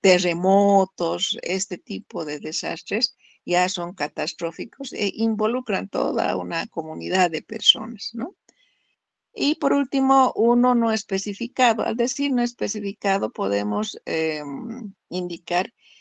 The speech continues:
que el estrés que estamos mencionando acá y que es más o menos afín a todas las personas,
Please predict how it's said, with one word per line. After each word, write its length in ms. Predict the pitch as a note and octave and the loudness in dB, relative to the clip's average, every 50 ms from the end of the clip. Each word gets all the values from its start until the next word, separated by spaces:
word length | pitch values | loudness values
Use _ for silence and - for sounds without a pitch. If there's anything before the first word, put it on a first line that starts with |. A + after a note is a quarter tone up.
| _ _ _ _ _ _ _ _ _ _ _ _ _ _ _ _ _ _ _ _ - | _ _ _ _ _ _ _ _ _ _ _ _ _ _ _ _ _ _ _ _ 0
que 140 | - G3+ F#3+ | 2 2 4
el 80 | F#3 | 4
estrés 540 | F#3+ F#3 - - - G#3+ G#3+ A#3 - - - | 4 2 2 0 0 2 2 4 4 4 2
que 560 | _ - - F3+ E3+ E3 D#3+ D#3+ D#3+ - - | _ -2 -4 -2 0 0 0 0 -2 -2 -2
estamos 480 | E3 - - F#3 F#3 F#3+ F3 F3 E3+ F#3+ | -2 -2 0 0 0 0 0 -2 -4 -4
mencionando 680 | F3+ F3 F3 F#3+ - G3 G3 G3+ G3+ G#3+ G#3 G3+ G3+ | -6 -4 -2 -2 -2 0 0 0 0 0 0 0 0
acá 340 | F#3 F3+ - - F3 F3+ C4 C#4+ | -2 -2 -2 -2 -2 -2 -2 -2
y 100 | C4+ A#3 | -6 -8
que 140 | - - F#3 | -8 -6 -6
es 180 | G3 - - | -6 -6 -8
más 260 | - E3 E3+ F3+ - F#3 | -8 -6 -6 -6 -6 -6
o 40 | |
menos 340 | E3+ F3+ F3+ F3 F3 F3 - | -6 -6 -6 -6 -6 -6 -8
afín 360 | E3 D3 - - G3+ G#3 G3+ | -8 -8 -6 -4 -2 -2 -2
a 80 | E3+ E3+ | -2 -6
todas 320 | - - F3+ E3 E3 E3 D#3+ | -6 -4 -4 -2 -2 -2 -4
las 160 | E3 E3 - | -4 -8 -10
personas, 680 | _ - D#3+ D#3 - - D#3 D#3+ D#3+ F3+ E3 - - | _ -10 -10 -10 -10 -10 -10 -8 -8 -8 -8 -8 -10